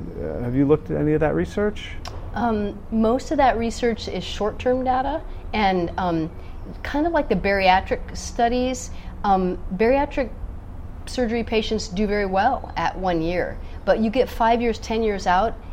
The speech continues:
Speaker 2: and the data isn't so good. And I, that was my sense when I read those studies that you're talking about.
Speaker 1: Mm-hmm. Meaning that we don't have enough data yet, or that it's a short-term effect, uh, because they haven't changed something more fundamental about how,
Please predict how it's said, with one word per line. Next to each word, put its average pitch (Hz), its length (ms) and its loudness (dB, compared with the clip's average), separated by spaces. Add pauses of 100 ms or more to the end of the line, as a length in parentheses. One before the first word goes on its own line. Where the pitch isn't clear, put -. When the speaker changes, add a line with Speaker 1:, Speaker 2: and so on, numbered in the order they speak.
Speaker 2:
and 220 120 2
the 196 60 2
data 196 340 2
isn't 202 220 -4
so 180 220 -4
good. 170 420 -2 (300)
And 196 100 2
I, 202 240 4 (400)
that 220 220 6
was 247 160 0
my 220 220 0
sense 190 420 -2
when 175 160 -2
I 160 100 0
read 165 280 -2
those 165 220 0
studies 156 340 -2
that 160 120 -4
you're 147 200 -4 (100)
talking 147 280 -4
about. 131 200 -8 (120)
Speaker 1:
Mm-hmm. 117 220 4 (240)
Meaning 156 300 12
that 139 100 8
we 131 120 8
don't 120 240 8
have 123 340 6
enough 151 320 4
data 156 280 12
yet, 156 260 10
or 127 260 8
that 123 180 10
it's 120 160 0
a 123 60 2
short-term 127 500 2
effect, - 640 0 (400)
uh, 110 200 -2
because 123 460 0
they 117 120 6
haven't 120 260 4
changed 123 320 2
something 120 320 0
more 117 120 0
fundamental 107 800 0
about 92 340 -4 (640)
how, 110 240 -2